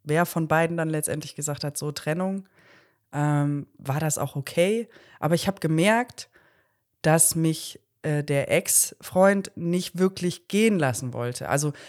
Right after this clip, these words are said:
nicht im Sinne von, "Ich will doch noch mit dir zusammen sein", sondern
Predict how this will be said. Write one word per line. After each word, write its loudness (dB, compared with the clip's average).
nicht 0
im 4
Sinne 2
von, -2
"Ich -6
will 2
doch 4
noch 0
mit -2
dir -4
zusammen 0
sein", 0
sondern -2